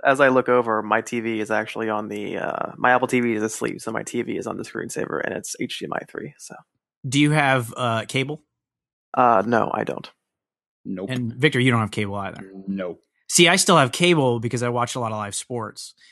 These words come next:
Speaker 2: And so my input one is actually an Xbox One. And the Xbox One is terrible. It's absolutely terrible. But it allows pass-through of my cable box. And so it gives me the best of both worlds, live T V and apps and some horrible voice control.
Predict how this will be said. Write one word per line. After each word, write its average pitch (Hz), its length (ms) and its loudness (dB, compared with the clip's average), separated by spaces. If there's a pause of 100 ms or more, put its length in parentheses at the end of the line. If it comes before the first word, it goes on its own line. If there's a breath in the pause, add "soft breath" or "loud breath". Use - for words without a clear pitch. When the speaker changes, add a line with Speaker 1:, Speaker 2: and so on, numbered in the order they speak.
(220 soft breath)
Speaker 2:
And 120 140 0
so 123 280 4
my 143 480 6
input 135 380 -2
one 120 200 -2
is 110 100 -2
actually 113 380 -4
an 110 60 -6
Xbox 113 520 -6
One. 117 400 -2 (400 soft breath)
And 123 140 0
the 135 60 4
Xbox 160 420 2
One 143 160 4
is 104 140 -4
terrible. 156 720 4
It's 113 180 -6 (100)
absolutely 147 500 0
terrible. 101 520 -8 (360 soft breath)
But 135 180 4
it 139 160 0
allows 127 480 6
pass-through 139 560 0
of 104 100 -4
my 104 140 -6
cable 151 320 -2
box. 101 440 -8 (260 loud breath)
And 123 100 -2
so 135 100 2
it 120 80 -2
gives 131 160 2
me 131 100 4
the 120 80 2
best 123 260 2
of 113 80 -4
both 113 220 -2
worlds, 110 380 -4
live 110 380 0
T 117 200 -2
V 113 360 0
and 107 260 -6
apps 113 440 0
and 110 200 0
some 107 260 -2 (120)
horrible 135 380 2
voice 107 260 -4
control. 147 480 -2